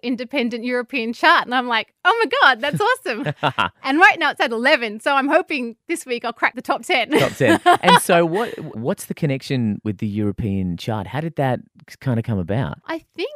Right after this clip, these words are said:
Speaker 1: that it has something to do with a French music promotion company that sends the tracks out to a lot of different stations within France and Europe, and I think that it just kind of went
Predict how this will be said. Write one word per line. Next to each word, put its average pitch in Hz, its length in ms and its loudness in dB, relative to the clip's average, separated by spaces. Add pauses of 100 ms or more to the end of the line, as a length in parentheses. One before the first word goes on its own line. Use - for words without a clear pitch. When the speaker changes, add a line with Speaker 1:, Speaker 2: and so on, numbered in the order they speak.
Speaker 1:
that 415 160 -8
it - 20 -8
has 339 140 -6
something 302 300 -6
to 294 120 -12
do 254 240 -8
with 220 200 -4 (100)
a 220 100 -8 (380)
French 254 600 -8 (120)
music 233 540 -8
promotion 240 480 -6
company 240 400 -4
that 220 160 -8
sends 277 320 -4
the 247 140 -10
tracks - 360 -6
out 226 220 -4
to 269 160 -10
a 226 80 -4
lot 240 340 0
of 226 220 -8
different 233 420 -8
stations 226 640 -6
within 254 540 -8
France 240 380 -4
and 220 360 -6
Europe, 233 400 -6
and 262 160 -4
I 262 80 -2
think 359 320 -8 (220)
that 220 160 -4
it 220 100 -12
just - 280 -10
kind 233 200 -6
of 196 120 -12
went 226 260 -10